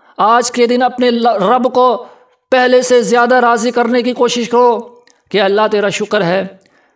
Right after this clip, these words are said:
कि तूने हमें अंग्रेज़ की ग़ुलामी से आज़ाद किया।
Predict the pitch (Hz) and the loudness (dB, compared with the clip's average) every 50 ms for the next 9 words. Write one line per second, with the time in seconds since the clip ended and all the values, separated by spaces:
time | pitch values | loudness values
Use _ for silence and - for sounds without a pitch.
0 | _ - - 196 196 202 208 220 214 180 208 214 220 208 175 196 208 220 208 214 | _ -6 -6 -4 -2 -2 -2 0 0 -2 -2 -2 -2 -2 -2 0 0 0 0 -2
1 | - 214 180 190 190 196 208 220 220 196 175 196 180 185 185 185 185 185 185 190 | -4 -4 -2 0 0 0 0 0 -2 -2 -2 -2 -2 0 -2 -2 -2 -4 -4 -2
2 | 202 202 185 | 0 0 -2